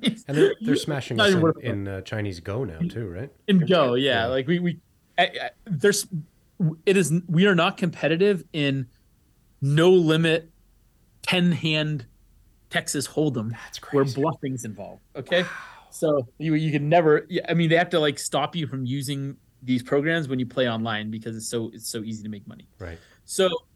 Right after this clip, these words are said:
Speaker 2: um, so the, the thing was, it used to be that even though the computer would kill even the best player in the world, a mediocre grandmaster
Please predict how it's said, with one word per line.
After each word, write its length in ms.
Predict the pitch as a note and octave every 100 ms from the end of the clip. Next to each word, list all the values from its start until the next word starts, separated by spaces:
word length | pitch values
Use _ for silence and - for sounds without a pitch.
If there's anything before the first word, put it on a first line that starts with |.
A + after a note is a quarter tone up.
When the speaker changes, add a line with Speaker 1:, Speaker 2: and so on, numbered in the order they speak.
| -
Speaker 2:
um, 320 | F3+ D3+ D3+ C3 _ _ _ _ _
so 160 | -
the, 120 | G3+ G#3
the 180 | G3
thing 220 | - D4+ C#4
was, 200 | F#3 D#3+
it 100 | D#3+
used 320 | E3 B3+ -
to 60 |
be 360 | D#3+ C3 C3 -
that 380 | D3 C3+ C#3 - _ -
even 300 | G3 G#3 D#3+
though 460 | D#3+ D#3 D3+ D3+ -
the 120 | C#3+
computer 720 | B2+ C#3 - B3+ F#3 C#3+ D#3+ _ _ _ _ _ D3+
would 200 | C3 -
kill 280 | - F#3+
even 140 | D#3+ C#3+
the 80 | C3
best 220 | C#3 -
player 180 | D3 C#3
in 80 |
the 60 | C3
world, 360 | C3+ E3+ A3 - - _ _
a 80 | E3
mediocre 800 | D#3+ D#3 G#3 G#3 F3+ F3 F#3 F#3
grandmaster 840 | C#3 C#3+ D#3+ F3 F#3+ - G#3 G#3